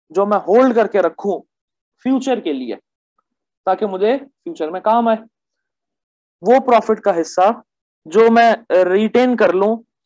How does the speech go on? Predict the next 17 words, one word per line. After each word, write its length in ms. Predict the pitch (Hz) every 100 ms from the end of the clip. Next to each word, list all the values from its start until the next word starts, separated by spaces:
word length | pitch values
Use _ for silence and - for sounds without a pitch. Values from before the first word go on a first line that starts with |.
| -
future 380 | 233 226 233
के 120 | 185 185
लिए 260 | 196 196 226 _ _ - - - _ _ -
ताकि 220 | 190 208
मैं 200 | 190 220
future 440 | 226 202 202 220
में 100 | 208
उसको 420 | 190 - 226 247 _ _ _
इस्तेमाल 380 | _ 202 202 220
कर 140 | 226
सकूं। 300 | 214 214 202 196 _ _ _ _ _ _ _ _ _
Retained 480 | 175 214 269 285 247
earning 320 | 226 247 247 - _ _ _ -
is 160 | 185 175
that 280 | 214 240 - _
saved 600 | - - 226 254 226 233 180
profit 380 | 156 - 131